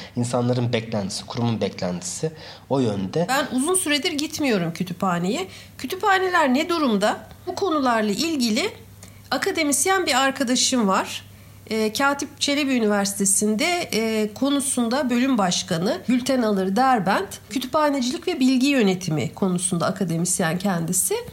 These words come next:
Speaker 2: Biraz bilgi almak istedim ve ondan çok ilginç bilgiler elde ettim. Öncelikle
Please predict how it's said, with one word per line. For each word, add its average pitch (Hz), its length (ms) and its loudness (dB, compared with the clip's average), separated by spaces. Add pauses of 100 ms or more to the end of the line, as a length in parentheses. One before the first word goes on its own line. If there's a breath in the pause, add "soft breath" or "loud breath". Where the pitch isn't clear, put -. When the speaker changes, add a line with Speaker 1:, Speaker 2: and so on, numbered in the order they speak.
Speaker 2:
Biraz 381 340 4
bilgi 302 280 2
almak 175 360 2
istedim 302 460 0
ve 349 260 0
ondan 339 360 0
çok 370 240 -2
ilginç 302 380 -2 (140)
bilgiler 277 460 2
elde 165 400 0
ettim. - 340 -6 (800 loud breath)
Öncelikle 370 640 0